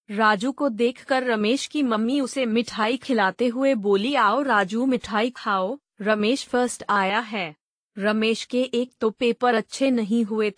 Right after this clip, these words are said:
थे, वो तो खुद फेल होने से डर रहा था, और ये मम्मी खुश हो रही है। राजू को समझ आने लगा था,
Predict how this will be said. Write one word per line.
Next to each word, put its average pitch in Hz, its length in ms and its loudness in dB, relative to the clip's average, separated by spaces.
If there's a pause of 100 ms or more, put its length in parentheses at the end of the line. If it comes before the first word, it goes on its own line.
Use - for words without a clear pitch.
थे, 214 220 -4 (200)
वो 220 180 0
तो 220 220 2
खुद 202 220 -4 (100)
फेल 233 340 2
होने 226 360 0
से 311 180 -4
डर 226 200 0
रहा 214 280 -4
था, 196 340 -6 (220)
और 214 160 2
ये 226 180 2
मम्मी 226 360 2
खुश - 340 -8
हो 226 100 0
रही 226 280 -4
है। 190 300 -6 (420)
राजू 214 460 2
को 208 180 0
समझ 240 460 -4
आने 220 300 2
लगा 202 300 0
था, 214 340 -4